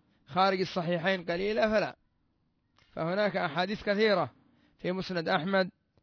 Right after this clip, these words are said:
وفي المعاجم وفي المسانيد وفي الجوامع، إلا أن بعض العلماء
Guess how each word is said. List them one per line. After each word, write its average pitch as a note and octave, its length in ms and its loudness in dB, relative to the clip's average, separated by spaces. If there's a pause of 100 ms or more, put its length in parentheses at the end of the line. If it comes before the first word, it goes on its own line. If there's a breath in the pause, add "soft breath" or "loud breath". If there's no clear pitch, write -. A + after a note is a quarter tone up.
(360)
وفي F3 600 2
المعاجم F3 720 0
وفي E3+ 380 0
المسانيد F3+ 720 -4
وفي F3 380 -2 (140)
الجوامع، F3 600 4 (1500)
إلا A#3 320 4
أن A#3 200 0
بعض A3 220 4
العلماء G3+ 580 0